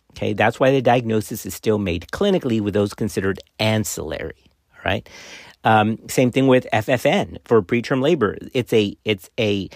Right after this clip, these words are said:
a negative predictive value to rule out. Okay. And for F F N, the same thing. The positive predictive value there i-, is, is okay, but it's not great either. Um, it's anywhere from fifty to seventy percent on the F F N side.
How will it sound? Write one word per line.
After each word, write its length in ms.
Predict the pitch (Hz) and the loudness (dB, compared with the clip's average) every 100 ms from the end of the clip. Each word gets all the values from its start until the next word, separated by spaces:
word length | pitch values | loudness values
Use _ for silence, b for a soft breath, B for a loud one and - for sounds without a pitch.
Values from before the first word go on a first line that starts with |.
| B B B - | B B B 0
a 160 | 107 98 | 0 2
negative 640 | 113 127 139 147 151 160 | 4 6 6 4 0 -2
predictive 380 | 135 131 127 120 | -4 -6 -4 -2
value 380 | 123 113 104 | 0 0 0
to 40 | 95 | -4
rule 300 | 92 104 92 | -2 -2 0
out. 400 | 85 - - - _ _ _ _ | -2 -4 -12 -16 _ _ _ _
Okay. 280 | 95 113 98 - B B B | -6 -2 -2 -4 B B B
And 460 | 117 117 113 110 - | 0 2 2 -2 -6
for 320 | - 110 101 120 | 2 2 4 0
F 160 | 117 | 0
F 180 | 110 - | 0 2
N, 160 | 147 123 | 2 2
the 80 | |
same 240 | 95 113 101 | -2 -4 -2
thing. 140 | 101 | -4
The 80 | 87 | -6
positive 320 | - 123 120 | 0 0 0
predictive 260 | 113 117 107 | -4 -6 -2
value 300 | 107 110 98 | 0 0 0
there 260 | 101 98 | 0 0
i-, 40 | 98 | 0
is, 500 | 95 - 92 80 - - | -4 -4 -6 -8 -14 -8
is 240 | 90 - | -8 -6
okay, 540 | 92 85 - 113 156 180 | -8 -8 0 2 2 0
but 160 | 104 | -4
it's 180 | 85 - | -6 -6
not 220 | 104 98 | -4 -4
great 260 | 104 90 87 - | -4 -6 -6 -6
either. 500 | 95 104 80 80 80 B B B - | -2 -2 -4 -6 -8 B B B -4
Um, 240 | 107 98 - | -2 -2 -2
it's 280 | 101 - 95 | -6 -4 -4
anywhere 360 | 110 107 107 | -2 2 2
from 220 | - 95 | 0 -6
fifty 320 | 85 110 - 95 | -4 -4 -4 -6
to 140 | 87 | -6
seventy 320 | 98 90 90 | -4 -4 -4
percent 420 | 85 87 - 85 | -8 -10 -8 -8
on 100 | 82 | -8
the 140 | 85 - | -10 -10
F 160 | 80 | -10
F 180 | - 80 | -10 -8
N 140 | 76 78 | -10 -10
side. 320 | - - | -10 -12